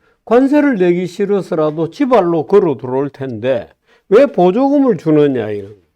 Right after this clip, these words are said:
왜 육십오억 달러, 사십육억 달러, 사십사억 달러의 보조금을 주느냐? 오십 조 원의 넘는 보조금이죠. 삼성에 대해서.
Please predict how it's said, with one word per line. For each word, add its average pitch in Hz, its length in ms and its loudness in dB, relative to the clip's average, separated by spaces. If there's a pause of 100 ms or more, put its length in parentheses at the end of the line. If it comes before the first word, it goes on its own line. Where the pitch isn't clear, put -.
(880)
왜 262 220 6
육십오억 233 680 2
달러, 208 320 4
사십육억 202 840 0
달러, 170 300 -2
사십사억 165 840 -6
달러의 160 540 -2
보조금을 170 680 -2
주느냐? 113 520 -12 (2000)
오십 160 360 -2
조 214 260 4
원의 107 640 -8 (520)
넘는 165 540 -6
보조금이죠. 107 640 -10 (300)
삼성에 131 680 -8
대해서. 82 360 -20